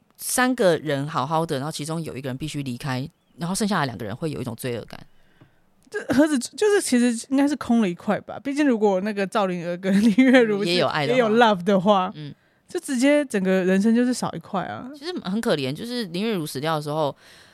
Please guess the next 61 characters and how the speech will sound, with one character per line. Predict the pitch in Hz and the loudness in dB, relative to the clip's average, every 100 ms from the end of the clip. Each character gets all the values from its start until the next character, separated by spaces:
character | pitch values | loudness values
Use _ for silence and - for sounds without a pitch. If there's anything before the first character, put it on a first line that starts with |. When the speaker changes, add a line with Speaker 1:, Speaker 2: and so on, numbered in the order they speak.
| - | -8
Speaker 2:
嗯。 | 226 190 170 202 | -2 -2 -2 -6
Speaker 1:
我 | |
原 | 240 | -6
本 | |
想 | 240 | -6
说 | 180 | -6
这 | 226 | -4
应 | 233 | -4
该 | 226 | -4
只 | 151 | -6
是 | |
个 | 165 | -8
动 | 165 160 | -8 -8
画 | 156 131 | -4 -4
吧， | 120 110 143 - | -4 -6 -10 -14
Speaker 2:
<laughs> | - | -6
Speaker 1:
就 | 240 | 0
是 | 339 415 | 2 4
他 | 480 | 2
待 | 440 208 | 2 0
会 | 196 | -2
应 | 156 | -2
该 | |
还 | 160 | -2
是 | 160 | 0
会 | 175 | -2
复 | - 156 | -2 -8
活 | - | -8
吧。 | 269 | -6
Speaker 2:
就 | |
突 | 269 | 2
然 | 277 220 | 4 4
复 | 214 240 196 | 2 0 0
活， | 185 - - | -2 -8 -12
Speaker 1:
就 | 208 | -8
是 | 196 | -4
Speaker 2:
没 | 196 196 | -2 0
有。 | 185 170 190 - 170 | -2 -4 -10 -14 -4
Speaker 1:
就 | 202 | -2
是 | |
到 | 220 | 0
下 | 208 208 | 0 -2
一 | |
个 | 180 | -2
村 | 185 | -2
落 | 185 | -4
应 | 165 | -4
该 | 170 | -4
会 | |
复 | 165 151 | -6 -8
活 | 135 | -10
吧， | - | -12
结 | 143 | -12
果 | 139 | -12
没 | 113 - - | -12 -14 -16
有， | - - - | -16 -18 -16
他 | 156 - | -16 -10
真 | 147 | -10
的 | 147 | -8
死 | 139 - - | -10 -12 -16
了。 | 170 | -20